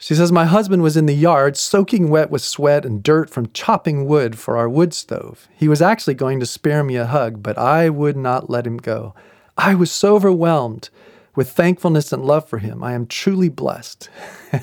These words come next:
then the next paragraph begins with, "Late last evening, as I loved my husband without words,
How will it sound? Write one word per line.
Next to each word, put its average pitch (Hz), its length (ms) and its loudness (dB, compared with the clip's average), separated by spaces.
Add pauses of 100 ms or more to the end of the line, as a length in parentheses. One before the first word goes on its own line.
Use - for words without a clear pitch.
then 165 180 -2
the 180 240 2
next - 260 -4
paragraph 160 640 0
begins 135 460 -2
with, 117 240 -4 (520)
"Late 254 380 2
last 165 420 0
evening, 123 520 -2
as 120 120 -2
I 117 140 0
loved 160 380 0
my 185 220 2
husband 123 560 -2
without 120 520 0
words, 117 600 -2